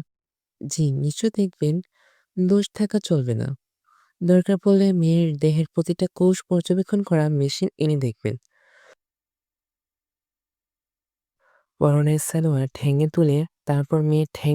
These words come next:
দেখবেন ফর্সা কিনা, রাইট? ওনারা মুখ বিকৃত করে বসে আছেন। অন্তু আলতো হাসল। "দুঃখিত চাচিমা। এটাকে আপনারা মেয়ে দেখা বললেও আমি ছোট লোকেদের বলছি।"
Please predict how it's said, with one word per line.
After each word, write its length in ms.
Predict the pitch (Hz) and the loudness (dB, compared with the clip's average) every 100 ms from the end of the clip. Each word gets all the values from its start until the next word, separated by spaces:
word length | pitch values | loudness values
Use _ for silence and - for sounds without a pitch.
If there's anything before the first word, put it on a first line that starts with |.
| 151 | 0
দেখবেন 340 | 151 143 151 156 | 0 0 0 -2
ফর্সা 400 | - 143 135 - | -4 -4 -2 -4
কিনা, 220 | 143 151 143 | -2 -2 0
রাইট? 320 | 127 143 - - - _ _ _ _ _ _ _ _ _ _ _ _ _ _ - | 0 -2 -4 -12 -20 _ _ _ _ _ _ _ _ _ _ _ _ _ _ -4
ওনারা 360 | 117 123 143 123 110 | 0 2 2 2 2
মুখ 220 | 107 117 | 2 0
বিকৃত 380 | 120 117 139 143 135 | 0 0 0 0 0
করে 240 | 139 123 | 2 2
বসে 300 | 110 110 - 101 | 2 -2 -2 -4
আছেন। 300 | 98 - 110 147 139 _ _ _ | -4 -8 -8 -10 -14 _ _ _
অন্তু 340 | 120 139 - 147 - | -2 0 0 -2 -2
আলতো 340 | 113 120 - 165 | -4 -4 0 -2
হাসল। 440 | 151 127 - - - - _ _ _ _ _ _ _ - | 0 -6 -4 -6 -8 -14 _ _ _ _ _ _ _ -4
"দুঃখিত 440 | 185 196 - 185 | 2 2 2 0
চাচিমা। 480 | 143 135 - 139 147 196 _ _ _ _ _ _ _ _ _ _ _ _ _ _ _ _ _ _ _ _ | 2 -2 0 -2 -2 -4 _ _ _ _ _ _ _ _ _ _ _ _ _ _ _ _ _ _ _ _
এটাকে 360 | 185 - - 220 | 0 2 2 4
আপনারা 380 | 208 - 202 208 | 4 4 4 4
মেয়ে 240 | 180 160 165 | 4 2 2
দেখা 280 | 180 - 202 | -2 -2 -6
বললেও 440 | - 202 151 131 147 _ _ - _ | -2 0 2 0 -4 _ _ -20 _
আমি 220 | 190 202 226 | 0 2 0
ছোট 200 | - 190 202 | 0 -2 2
লোকেদের 480 | 202 - 175 143 139 | -2 0 -2 -2 -2
বলছি।" 420 | 139 131 - - | -2 -2 -6 -8